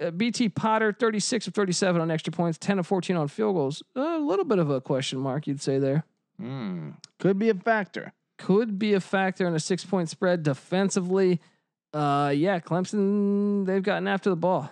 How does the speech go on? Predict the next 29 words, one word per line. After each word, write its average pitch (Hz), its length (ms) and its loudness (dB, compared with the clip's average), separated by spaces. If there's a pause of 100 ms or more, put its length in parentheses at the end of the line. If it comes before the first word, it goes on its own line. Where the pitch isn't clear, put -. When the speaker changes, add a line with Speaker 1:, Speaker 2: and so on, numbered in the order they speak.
(160)
Speaker 1:
They've 151 320 -4
gotten 165 280 0
it - 20 0
out, 175 140 0
you 165 100 0
know, 170 80 2
Brent 165 260 0
Venables 165 400 2
in 160 100 2
their 156 120 2
defense 156 520 -2
there. 143 160 0
Twenty-eight 180 540 0
sacks 185 420 0
on 190 60 0
the 175 60 -2
season, 165 400 0
nine 180 280 0
picks. - 440 -4 (640)
Also, 151 560 0
uh, 117 500 -2 (560)
I 131 120 -6
believe, 135 240 -2
what, 107 180 -6
four, 151 640 -2 (440)
four 151 200 -4
fumble 160 300 -2
recoveries. 160 680 0 (600)
Um, 127 380 -2